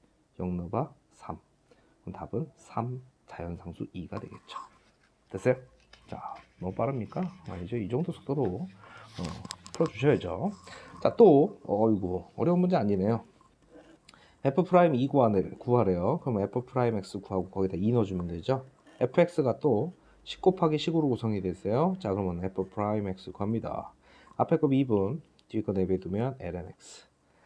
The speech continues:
앞에 거 내비두고 뒤에 거 미분하면 엘엔 X 미분하면 X분의 일이죠. 됐어요? 자, 그러면은 이 상태에다가 이 넣겠으면 자연상수 이, 이. 자연상수 이,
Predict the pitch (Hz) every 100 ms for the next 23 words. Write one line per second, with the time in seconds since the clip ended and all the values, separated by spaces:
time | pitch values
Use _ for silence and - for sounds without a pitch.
0 | _ _ 127 127 127 139 127 143 - 135
1 | 127 85 98 170 - 135 135 127 110 101
2 | 92 90 120 139 135 - 123 107 104 98
3 | 98 95 - 90 95 95 117 90 98 180
4 | - _ _ _ _ _ - - 104 180
5 | - - - - - 120 160 143 110 92
6 | 120 143 151 151 123 117 104 143 147 -
7 | - 104 95 101 98 95 92 - 117 98
8 | 98 156 - _ _ _ - 107 107 85
9 | - - - - - - - - - -
10 | - - - 104 104 95 95 98 123